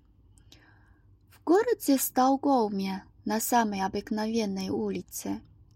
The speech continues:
в самом обыкновенном доме живёт самая обыкновенная шведская семья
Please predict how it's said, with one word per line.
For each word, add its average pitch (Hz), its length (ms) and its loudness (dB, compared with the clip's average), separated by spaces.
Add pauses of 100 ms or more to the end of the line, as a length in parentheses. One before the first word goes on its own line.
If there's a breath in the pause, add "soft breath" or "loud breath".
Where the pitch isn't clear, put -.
(120)
в 202 60 -8
самом 214 600 0
обыкновенном 202 1200 -4
доме 302 460 4 (460)
живёт 202 360 0
самая 311 720 2 (100)
обыкновенная 214 1000 -2
шведская 208 680 -2
семья 190 560 -4